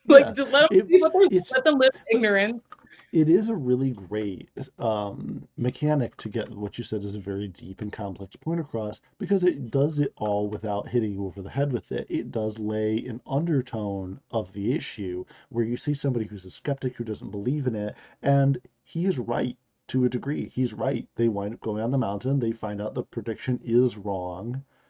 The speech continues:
Speaker 2: Um, and I mean, there are things you're gonna get wrong. There are things you're gonna get wrong with somebody who, realistically, she has a gift,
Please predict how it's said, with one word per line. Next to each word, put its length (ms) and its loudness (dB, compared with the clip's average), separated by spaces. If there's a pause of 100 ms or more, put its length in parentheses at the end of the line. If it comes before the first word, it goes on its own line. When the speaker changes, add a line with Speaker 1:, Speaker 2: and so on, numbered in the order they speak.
(360)
Speaker 2:
Um, 680 -2 (300)
and 160 2
I 60 2
mean, 440 0 (920)
there 240 2
are 120 0
things 260 -2
you're 100 4
gonna 200 -2
get 180 -2
wrong. 320 -4 (160)
There 140 0
are 60 -4
things 260 -6
you're 80 -2
gonna 140 -4
get 180 -4
wrong 260 -2
with 100 -6
somebody 360 -4
who, 400 -2 (420)
realistically, 760 -2
she 200 -6
has 200 -2
a 60 -4
gift, 400 -8